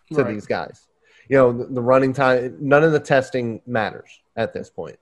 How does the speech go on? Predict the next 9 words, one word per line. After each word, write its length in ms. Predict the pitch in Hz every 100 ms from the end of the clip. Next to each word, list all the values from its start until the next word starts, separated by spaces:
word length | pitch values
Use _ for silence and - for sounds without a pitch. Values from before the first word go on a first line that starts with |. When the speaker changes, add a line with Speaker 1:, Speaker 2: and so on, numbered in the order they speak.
| _ _
Speaker 2:
Pretty 180 | - 143
much. 340 | 135 131 131 - - -
Speaker 1:
The 140 | 139
only 180 | 165 180
thing 220 | 180 180
that 100 | 156
matters 600 | 135 135 127 117 110 - _ -
are 120 | 120
medicals. 680 | 113 113 107 - - - _